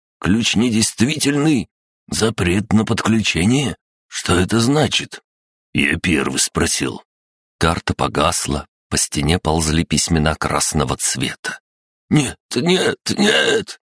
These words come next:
Берна подбежала к огромному ящику, но он щёлкнул и погас.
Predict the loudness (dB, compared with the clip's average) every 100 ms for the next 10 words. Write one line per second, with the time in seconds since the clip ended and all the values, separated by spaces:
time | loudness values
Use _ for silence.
0 | _ -2 0 2 2 2 2 2 2 2
1 | 2 2 0 2 2 2 2 0 0 -2
2 | -4 -4 -6 -8 -14 _ _ _ 0 2
3 | 2 0 0 2 2 2 2 2 0 -2
4 | -2 -2 -2 -4